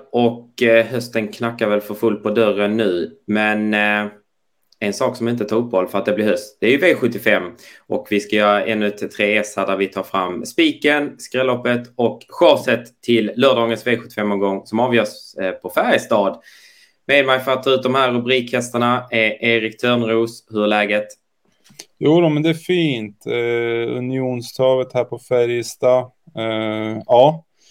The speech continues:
Speaker 2: Färjestad är ju känt för sin snabba bana, så att trots att det närmar sig hösten så kan vi nog förvänta oss snabba tider.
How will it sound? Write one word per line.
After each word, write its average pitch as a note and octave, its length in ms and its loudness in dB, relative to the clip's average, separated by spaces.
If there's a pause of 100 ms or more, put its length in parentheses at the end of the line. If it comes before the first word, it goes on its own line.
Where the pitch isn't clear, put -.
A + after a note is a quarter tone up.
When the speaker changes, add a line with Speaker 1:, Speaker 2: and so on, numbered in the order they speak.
(260)
Speaker 2:
Färjestad B2+ 500 6
är B2+ 60 6
ju B2 120 -2
känt B2 240 -4
för A#2 60 -8
sin A#2+ 200 -6
snabba A#2 360 2
bana, A#2+ 420 2
så A2+ 140 0
att G#2 60 -2 (260)
trots B2 220 -2
att B2+ 120 0
det A#2+ 140 -2
närmar A#2 300 -2
sig A#2 160 -2
hösten A#2+ 460 0
så A2 120 -4
kan G#2+ 180 0
vi G#2+ 80 0
nog G#2+ 280 -2
förvänta G#2+ 400 2
oss G2+ 180 0
snabba A2 300 4
tider. G2 380 -2